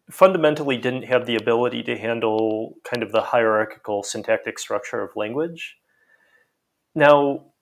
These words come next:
syntax-based models did have this ability, but the problem is analyzing syntax is hard.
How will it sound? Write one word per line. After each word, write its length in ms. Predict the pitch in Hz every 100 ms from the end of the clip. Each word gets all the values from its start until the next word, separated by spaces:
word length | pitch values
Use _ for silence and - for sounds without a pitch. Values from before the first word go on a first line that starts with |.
| _ -
syntax-based 680 | - 247 247 214 - 160 -
models 340 | 143 131 113
did 260 | - 143 151
have 340 | 147 165 160
this 200 | 170 -
ability, 600 | 175 175 185 190 214 220 _ _ _ _ _ _ -
but 320 | 151 143 -
the 60 |
problem 380 | 139 180 175 165
is 440 | 147 135 131 117 -
analyzing 460 | 147 151 147 143 127
syntax 480 | 139 131 123 -
is 120 | - -
hard. 460 | 131 110 101 107